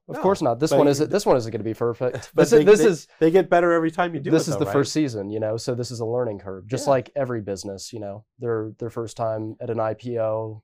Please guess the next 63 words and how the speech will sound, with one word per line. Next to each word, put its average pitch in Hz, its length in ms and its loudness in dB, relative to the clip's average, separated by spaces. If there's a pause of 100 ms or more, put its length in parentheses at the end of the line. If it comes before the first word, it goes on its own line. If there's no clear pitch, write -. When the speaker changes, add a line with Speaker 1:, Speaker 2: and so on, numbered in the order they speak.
Speaker 1:
their 113 100 -10
first 107 220 -12
time 110 180 -6
raising 110 220 -8
capital 107 480 -10
from, 107 420 -10
you 120 80 -14
know, 107 160 -8
a 107 40 -8
Speaker 2:
Yep. 101 40 -12
Speaker 1:
venture 107 480 -8
capitalist. 110 640 -12
It's, 120 180 -6
it's 143 180 -8
all 165 120 2
their 120 140 -6
first 110 280 -8
time. 101 360 -8 (180)
Speaker 2:
Yep. 131 180 -6
Speaker 1:
And 143 80 0
that's 175 160 0
how 208 60 0
you 143 180 0
learn, 127 220 0
is 104 120 -8
by 113 120 -2
making 107 320 -8
mistakes. 95 640 -12
Speaker 2:
Absolutely. 120 520 -12
Your 113 120 -8
Speaker 1:
That's 113 100 -8
the 151 60 -2
Speaker 2:
second 147 120 -4
Speaker 1:
best 147 80 -4
way - 40 -14
to 151 60 -2
Speaker 2:
season 139 160 -4
will 131 60 -6
Speaker 1:
learn. 127 60 -6
Speaker 2:
be 131 80 -6
the 123 100 -8
first 123 280 -10
time. 123 240 -8
Your 110 80 -8
third 135 320 -6
season 131 200 -8
will 127 40 -14
be 127 80 -10
the 117 120 -10
first 117 280 -10
time. 120 200 -8
Speaker 1:
Right. 123 100 2
Speaker 2:
It'll 131 100 -2
be 131 60 -4
the - 60 -14
first 131 180 -10
time 135 140 -8
you 127 40 -12
did 123 180 -12
the 120 40 -20
third 120 260 -8
season. 190 300 -14
Speaker 1:
Right. 113 200 0